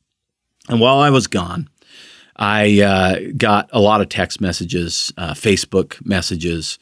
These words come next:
uh, phone calls from people saying, "Hey, what, you know, what do I do? What do I do about this? How do I protect myself and my family?" And then when I got back,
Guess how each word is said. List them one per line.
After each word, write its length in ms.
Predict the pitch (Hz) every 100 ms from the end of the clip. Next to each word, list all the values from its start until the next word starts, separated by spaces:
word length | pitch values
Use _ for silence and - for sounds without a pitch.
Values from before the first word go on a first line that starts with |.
| _ _ _ -
uh, 80 |
phone 320 | - 117 113 104
calls 380 | 101 87 92
from 180 | - 101
people 280 | 110 101 92
saying, 300 | - 92 87
"Hey, 300 | 85 107 80
what, 280 | 80 110 120
you 120 | 120
know, 60 | 98
what 200 | 95 131
do 100 | 110
I 80 | 85
do? 320 | 78 98 76
What 180 | 78 107
do 100 | 117
I 60 |
do 180 | 95 104
about 200 | 92 85
this? 160 | 85 -
How 100 | 107
do 60 |
I 100 | 113
protect 340 | 101 - 107 -
myself 420 | 92 - 98 92
and 60 | 95
my 120 | 87
family?" 460 | - 85 82 78 - _ - - - _ - _ 131
And 560 | 123 117 113 107 107 -
then 520 | 120 104 156 135 113 113
when 100 | 104
I 80 |
got 240 | 90 92 -
back, 560 | 156 151 113 - -